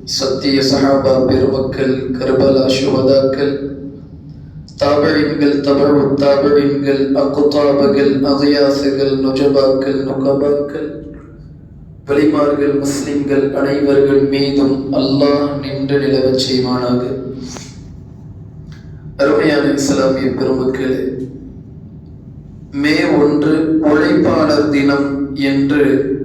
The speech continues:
உலகம் முழுவதும் கொண்டாடப்படுகிறது. உழைப்பாளர் தினம் பற்றி எந்த அளவுக்கு இன்று உலகம் முழுவதும் பேசப்படுகிறது?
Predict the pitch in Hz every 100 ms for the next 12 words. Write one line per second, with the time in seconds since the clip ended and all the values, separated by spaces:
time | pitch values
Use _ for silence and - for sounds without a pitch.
0 | - 139 147 147 156 - 143 143 143 139
1 | 139 135 - 131 135 135 135 127 131 127
2 | 135 131 131 - - - - - - -
3 | - - - - - - - - - -
4 | - - - - - 156 180 - - 202
5 | 202 196 190 175 160 160 160 160 - -
6 | - - 117 - - 208 302 - - -
7 | - - - - - - - - 156 175
8 | 185 175 175 180 175 165 147 151 156 147
9 | 156 156 156 143 143 147 147 143 - -
10 | 143 139 123 - - - - 131 131 127